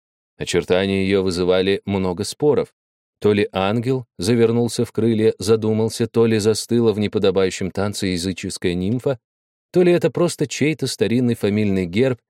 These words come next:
из чего, в свою очередь, следовала принадлежность дитяти к дворянству. При желании в прозрачных изгибах углядывались и зайчик, и гордый лев — наподобие египетских сфинксов, и просто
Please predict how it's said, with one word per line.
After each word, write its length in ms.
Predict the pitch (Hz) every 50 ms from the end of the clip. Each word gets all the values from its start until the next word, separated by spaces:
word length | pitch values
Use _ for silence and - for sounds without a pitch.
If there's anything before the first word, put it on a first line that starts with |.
| _ _ _ _ _ _ _ -
из 120 | 82 -
чего, 240 | - - 92 101 98
в 60 | -
свою 260 | - 92 90 90 95
очередь, 380 | 120 135 - - 120 113 107 -
следовала 480 | - 95 92 107 107 101 101 101 101
принадлежность 800 | 90 - 98 95 95 92 82 85 92 104 95 92 101 90 85 80
дитяти 480 | 92 80 - - 90 87 87 - - 82
к 60 | -
дворянству. 720 | 80 85 85 85 82 78 76 71 69 - - - 57 - _ _ _ _ _ _ _ _ _ _ _ _ _
При 140 | - 170 185
желании 420 | 156 156 175 170 175 165 165 160 147
в 80 | -
прозрачных 640 | - 147 143 117 135 147 143 120 - 135 123 - 127
изгибах 600 | 131 117 113 117 139 147 131 127 131 - - _ _ _ _ _ _ _
углядывались 800 | - 85 92 110 113 127 139 135 123 123 123 127 123 120 - - -
и 140 | - 107 107
зайчик, 580 | 92 87 104 123 151 147 - - - 135 - - -
и 100 | - 107
гордый 480 | 98 98 104 107 104 95 90 80 92 87
лев — 400 | 90 101 127 151 - - - _ _ _ _ _ -
наподобие 640 | 95 113 113 - 123 110 117 117 113 107 107 107
египетских 560 | 101 98 101 98 - 101 - - - 95 -
сфинксов, 560 | - - - 98 98 101 - - 95 90 - _ _ _ _ _ _ _ _
и 100 | - 175
просто 520 | - - 165 185 185 - - - 170 151